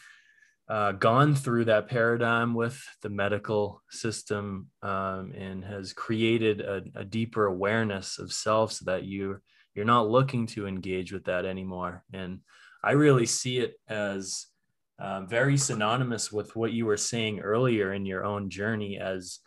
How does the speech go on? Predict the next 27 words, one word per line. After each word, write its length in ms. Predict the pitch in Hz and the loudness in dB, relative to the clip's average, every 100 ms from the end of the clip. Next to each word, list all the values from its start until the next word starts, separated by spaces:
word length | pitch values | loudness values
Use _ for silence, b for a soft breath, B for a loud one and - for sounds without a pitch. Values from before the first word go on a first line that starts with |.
| b - | b -6
a 80 | 101 | -6
pinning 640 | - - 131 127 113 101 | -4 4 6 6 2 -2
down. 520 | 101 113 113 87 78 _ _ b b _ _ | 0 2 0 -2 -10 _ _ b b _ _
It's 340 | 104 104 104 | -6 -6 -4
really 340 | 110 117 117 117 | 0 4 4 4
like 260 | 110 104 | 2 0
this, 340 | 107 98 - - b b b _ - | -2 -4 -6 -10 b b b _ -10
the 140 | 104 | -6
separating 880 | - - 127 135 131 135 131 131 127 | 0 4 4 4 6 6 6 4 2
of 140 | 113 107 | -2 -2
the 100 | 101 | -2
wheat 300 | 120 131 135 | 0 -2 -2
from 240 | 123 113 | -2 -2
the 60 | 98 | -2
chaff, 480 | - 127 123 117 104 | 0 4 4 2 -2
as 120 | 95 | -4
they 140 | 98 | -6
talk 300 | - 107 107 | 2 4 4
about 240 | 104 107 104 | 2 2 2
in 80 | |
the 80 | 95 | -2
Bible, 540 | 92 104 120 123 104 95 | 2 4 4 2 -2 -4
is 160 | 95 | -8
there's 260 | 101 101 - | -6 -4 -2
so 580 | - - 123 127 127 113 | -2 2 6 6 6 2
much 540 | 110 113 - - - | 2 0 -2 -10 -10
happening 640 | - 110 117 113 101 90 | -2 0 0 -2 -6 -8